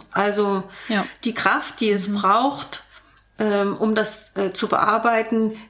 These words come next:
Speaker 1: die ist in dem Augenblick da. Die sind quasi äquivalent, ne, das
Speaker 2: Ja.
Speaker 1: Problem anzugehen.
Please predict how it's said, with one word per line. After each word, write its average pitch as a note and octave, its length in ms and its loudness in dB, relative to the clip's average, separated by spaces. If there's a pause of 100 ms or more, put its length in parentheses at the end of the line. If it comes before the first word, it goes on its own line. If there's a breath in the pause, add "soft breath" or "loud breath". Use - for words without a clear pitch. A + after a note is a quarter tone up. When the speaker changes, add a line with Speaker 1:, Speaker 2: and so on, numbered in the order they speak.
Speaker 1:
die A#3 160 2
ist B3 160 0
in G#3 140 2
dem A3 180 0
Augenblick G3+ 540 0
da. F#3+ 440 0 (180)
Die A3 240 0
sind G#3 380 0
quasi G3 520 0
äquivalent, F#3 960 0 (1120)
ne, F3+ 120 0
das G3+ 200 0
Speaker 2:
Ja. A#3 60 -2
Speaker 1:
Problem G3 360 2
anzugehen. F3+ 800 0